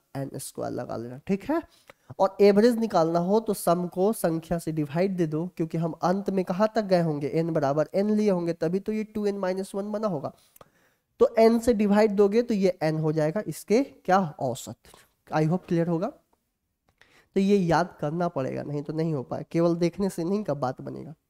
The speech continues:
Sum of first n even number, प्रथम n, प्रथम n सम संख्या का योग क्या होगा? अब शुरुआत से सम संख्या बोलो, क्या होता है सम संख्या की शुरुआत? दो, चार, छः, आठ, डैश, डैश, डैश, आखिरी इसकी होगी टू एन से। तो फॉर्मूला याद रखना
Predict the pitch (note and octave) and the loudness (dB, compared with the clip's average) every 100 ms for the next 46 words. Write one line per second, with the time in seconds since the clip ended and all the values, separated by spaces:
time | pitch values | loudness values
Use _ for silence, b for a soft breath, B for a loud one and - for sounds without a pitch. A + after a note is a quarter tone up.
0 | _ _ _ _ _ _ _ - A#3 B3 | _ _ _ _ _ _ _ 6 8 10
1 | B3 B3 A#3+ - G3 G3 A3 F#3+ E3+ E3 | 6 4 0 0 0 0 0 0 2 2
2 | C#3 B2+ B2+ C#3 F3 F3+ G#3+ A3+ - G3 | 0 -4 -8 -4 0 2 2 -2 0 2
3 | E3 E3+ A3+ _ _ - F#3 - A3+ A3+ | 4 0 -6 _ _ -2 -2 0 -4 -2
4 | - E3 D3+ G#3 _ _ _ - A3+ C4 | -2 0 -2 -6 _ _ _ 2 2 2
5 | A#3+ G3+ G3 F3 D3+ C#3 - C#3 C3+ - | -2 -4 -4 -4 -2 -4 -6 -6 -6 -6
6 | F3 F3+ - G3+ G#3 A3 B3+ - B3+ - | -6 -6 -6 2 6 6 4 -2 -2 0
7 | A3+ A3 A3 G#3+ F#3+ F#3 G3+ G#3 F#3 F#3 | 0 0 -2 0 0 2 0 0 -2 0
8 | G3 F#3+ - G3 F#3 F#3 F3+ F3+ F3 F3 | 0 -2 -4 -6 -6 -8 -8 -4 -4 -2
9 | D#3+ D#3 F3 - D#3 D#3 - E3 D#3 D3 | -2 -2 -4 -6 -6 -6 -8 -10 -8 -10
10 | D#3+ D#3+ D#3+ E3 - D#3 F#3 F3+ - - | -10 -8 -8 -8 -8 -8 -6 -8 -8 -8
11 | - - F#3 F3+ - F3+ A#3 D4+ - F3 | -8 -6 -8 -6 -4 -2 -2 -2 4 4
12 | D#3+ D3+ - _ _ _ _ _ E3+ D3+ | 4 -4 -12 _ _ _ _ _ -6 2
13 | D#3+ F3 F#3+ F#3+ F#3 F3+ G#3 | 2 4 6 6 4 -2 -4